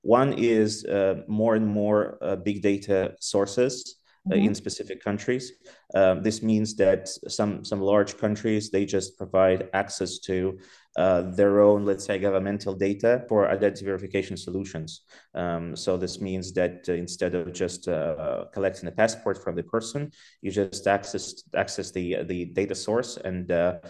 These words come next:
Speaker 1: and you ask the person just to provide a specific, uh, element of the data so that you can verify.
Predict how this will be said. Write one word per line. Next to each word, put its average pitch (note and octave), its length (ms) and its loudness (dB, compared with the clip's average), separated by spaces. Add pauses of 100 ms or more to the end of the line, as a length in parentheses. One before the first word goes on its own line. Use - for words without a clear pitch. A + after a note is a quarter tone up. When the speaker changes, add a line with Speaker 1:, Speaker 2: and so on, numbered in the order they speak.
(200)
Speaker 1:
and G2+ 100 -6
you G2+ 120 0
ask F#2+ 280 0
the - 60 -18
person G2 320 -4
just F#2 180 -6
to - 80 -8
provide F2 300 -2
a - 20 -12
specific, - 600 -6 (320)
uh, F#2+ 180 6
element G2 460 4
of E2 80 -10
the F2 80 -4
data F#2+ 440 0
so - 380 -8
that E2 180 -4
you F2 80 -8 (120)
can E2 120 -12
verify. E2 480 -6